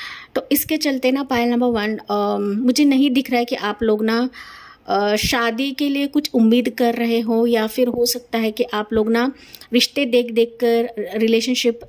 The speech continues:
देख देख कर आप लोग थक चुके हो गाइस, ओके?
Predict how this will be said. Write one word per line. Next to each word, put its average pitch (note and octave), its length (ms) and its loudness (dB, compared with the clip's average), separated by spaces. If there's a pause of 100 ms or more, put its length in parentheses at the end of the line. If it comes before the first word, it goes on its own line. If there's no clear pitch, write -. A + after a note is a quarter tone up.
(120)
देख A3+ 300 2
देख G#3+ 240 0
कर A3 140 -2
आप G#3+ 180 -6
लोग A#3 200 -8
थक G#3 140 -8
चुके G3 260 -8
हो E3+ 100 -4
गाइस, E3 320 -8 (220)
ओके? B3+ 320 0